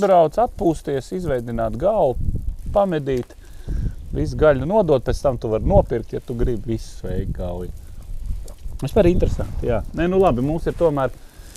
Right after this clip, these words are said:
pamatā gaļas ieguve, jā. <laughs> Tā kā grozies kā gribi,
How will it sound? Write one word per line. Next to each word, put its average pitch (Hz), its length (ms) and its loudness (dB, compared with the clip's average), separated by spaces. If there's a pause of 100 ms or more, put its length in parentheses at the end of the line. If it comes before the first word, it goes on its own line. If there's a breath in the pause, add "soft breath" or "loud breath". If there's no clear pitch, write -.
(320 loud breath)
pamatā 226 480 6
gaļas 127 320 4
ieguve, 98 380 2
jā. 127 160 2 (520)
<laughs> - 680 0
Tā 185 140 10
kā - 220 2 (400 loud breath)
grozies 123 420 6
kā 107 140 0
gribi, 151 380 6